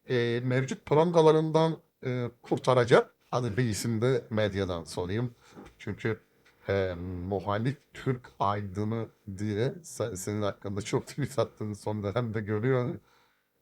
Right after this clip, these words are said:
E, Rock. E, Rasim muhalif değil. <laughs>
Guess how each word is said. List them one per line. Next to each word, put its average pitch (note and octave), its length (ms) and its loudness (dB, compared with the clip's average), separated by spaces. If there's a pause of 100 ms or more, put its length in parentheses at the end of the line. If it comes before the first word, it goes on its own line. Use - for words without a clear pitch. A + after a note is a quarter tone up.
(140)
E, G2 60 -4 (720)
Rock. G2 200 -2 (1400)
E, A#2+ 40 -2 (500)
Rasim C3 340 2
muhalif C3 340 0
değil. A#2+ 260 -4 (800)
<laughs> - 20 4